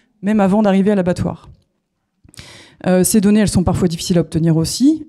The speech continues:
Euh, il y a notamment un phénomène dans les, euh, documents qu'on peut, euh,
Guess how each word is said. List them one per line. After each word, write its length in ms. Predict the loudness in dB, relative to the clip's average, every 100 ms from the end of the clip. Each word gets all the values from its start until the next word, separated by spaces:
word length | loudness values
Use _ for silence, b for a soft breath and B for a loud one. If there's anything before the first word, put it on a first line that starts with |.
| -8
Euh, 100 | -4
il 40 |
y 40 | -2
a 40 |
notamment 720 | 0 0 0 2 0 -4 _ _ _ _ _ -4
un 100 | -2
phénomène 580 | 2 2 2 2 2 2
dans 180 | 0 0
les, 240 | 0 0
euh, 240 | 0 -2 -4
documents 380 | -6 -4 -4
qu'on 120 | -4 -4
peut, 260 | 0 2
euh, 160 | 0